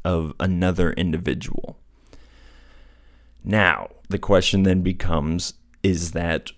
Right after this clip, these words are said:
real? And here's what I'll say to that. I don't consider myself an empath.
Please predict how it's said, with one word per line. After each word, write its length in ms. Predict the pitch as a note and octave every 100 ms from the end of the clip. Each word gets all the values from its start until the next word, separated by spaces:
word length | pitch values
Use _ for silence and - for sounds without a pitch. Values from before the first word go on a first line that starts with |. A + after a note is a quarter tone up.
| -
real? 560 | A#2 E3 D3 - - - - - - - - - - - - - - - - - - -
And 160 | A2+ G#2+
here's 240 | F3 D3+
what 100 | B2+
I'll 60 | A2+
say 200 | A2+ F#2+
to 80 |
that. 300 | E2+ C2 - - - - - - - - - - - - - - - - - - - - - -
I 560 | G#2+ B2+ C#3+ D#3+ D#3 - G2+
don't 280 | A2+ G#2+ -
consider 460 | G#2+ F2 A2 G2+
myself 760 | F#2+ F2 F2 E2+ D#2+ D#2+ - - -
an 120 | F2+
empath. 560 | A#1+ E2 - - -